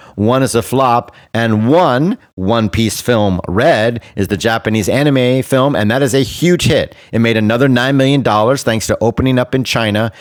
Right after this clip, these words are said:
and it's at two hundred and seven million dollars worldwide. It's funny what gets considered a flop and a hit.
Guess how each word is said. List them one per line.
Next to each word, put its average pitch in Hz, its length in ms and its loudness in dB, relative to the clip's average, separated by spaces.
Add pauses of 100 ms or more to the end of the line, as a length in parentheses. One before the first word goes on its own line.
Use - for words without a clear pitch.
(220)
and 107 100 2
it's 113 140 -2
at 104 180 -2
two 156 200 2
hundred 131 280 0
and 104 180 -2
seven 127 480 0
million 113 300 0
dollars 101 520 0
worldwide. 87 960 -2 (640)
It's 101 140 -4
funny 123 240 0
what 113 200 0
gets 104 200 -4 (260)
considered 113 440 0
a 104 60 2
flop 110 400 0
and 98 100 0
a 95 60 0
hit. 101 340 -2